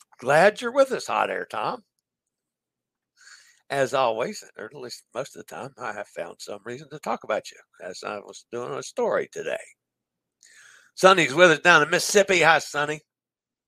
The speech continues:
Hot Air said it did give me time to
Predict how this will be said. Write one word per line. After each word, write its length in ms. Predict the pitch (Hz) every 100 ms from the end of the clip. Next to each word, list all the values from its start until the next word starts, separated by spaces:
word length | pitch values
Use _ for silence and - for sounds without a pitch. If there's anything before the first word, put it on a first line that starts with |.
| _ _ _ _ _ _ _ _ _ -
Hot 200 | 135 131
Air 160 | 127
said 240 | 135 135 127
it 60 | -
did 140 | 139 -
give 180 | 143 135
me 140 | 131
time 400 | - 151 143 135
to 60 | _